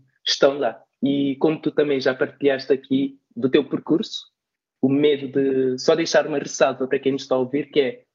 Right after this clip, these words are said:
o medo de falar em público é algo que se pode ultrapassar.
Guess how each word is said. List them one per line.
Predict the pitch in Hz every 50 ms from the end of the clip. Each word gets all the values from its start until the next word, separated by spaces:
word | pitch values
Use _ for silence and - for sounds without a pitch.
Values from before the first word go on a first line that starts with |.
| _
o | - 131
medo | 139 147 143 143
de | -
falar | - 147 135 135 135 135
em | 139 135
público | 131 - 143 147 165 170 - _ - 185 185 185 - _ _ _
é | - 135 135
algo | 131 135 131 135 131
que | -
se | - - - - _
pode | - 127 127 127 131
ultrapassar. | 127 127 131 - 123 - 131 127 - - 127 110 104 -